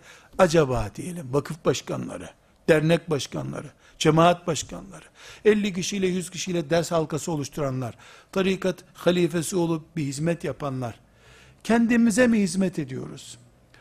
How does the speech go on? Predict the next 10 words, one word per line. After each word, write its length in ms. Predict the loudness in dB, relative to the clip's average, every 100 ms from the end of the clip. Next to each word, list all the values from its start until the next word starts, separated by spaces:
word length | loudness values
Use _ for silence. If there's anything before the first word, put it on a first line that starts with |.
| _ _ 4
Rabbimizin 840 | 4 4 2 4 4 4 4 0 -8 -20 _ 6
bu 360 | 8 8 4 -10 _ _ _ -2
küfür 340 | 0 8 8 8 6
ordusuna 640 | 6 8 2 2 2 2
karşı, 680 | 2 0 0 -2 -2 -2 -8 _ _ _ _ _ _ _ _ 2
"Allah 500 | 6 8 8 6 4
ne 180 | 6 8
vaat 320 | 10 8 8
ettiyse 460 | 4 2 0 4 4
haktır. 720 | 4 2 0 -2 -2 -4